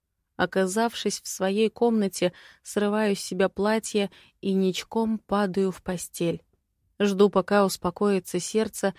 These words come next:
и начинаю раздумывать, плакать мне или смеяться. Перевернувшись на спину, трогаю кончиками пальцев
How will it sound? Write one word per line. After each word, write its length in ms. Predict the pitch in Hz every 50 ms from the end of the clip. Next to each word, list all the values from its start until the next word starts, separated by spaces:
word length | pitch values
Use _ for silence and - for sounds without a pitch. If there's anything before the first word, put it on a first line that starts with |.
| - _ _ -
и 100 | 190 185
начинаю 600 | 185 185 180 175 - - 185 185 190 190 190 190
раздумывать, 800 | 185 190 185 175 175 170 180 175 175 170 165 175 165 - - - _ _ _ _ _ _ _
плакать 500 | - - 185 190 202 214 - 220 202 -
мне 240 | 196 190 185 185 170
или 320 | - _ - 180 170 160 170
смеяться. 800 | - - - 175 175 165 165 165 160 - - - - - 185 - _ _ _ _ _ _ _ _ _ _ _
Перевернувшись 880 | - 214 208 214 208 196 202 208 196 214 240 240 - - - 196 - -
на 140 | 220 233 226
спину, 380 | - - - 196 196 190 185 - - - - - - _ _
трогаю 480 | - 208 214 214 220 202 208 208 208
кончиками 680 | 190 - - 214 214 208 190 - - - - 196 190 190
пальцев 580 | 180 - 220 220 226 220 - - 214 - -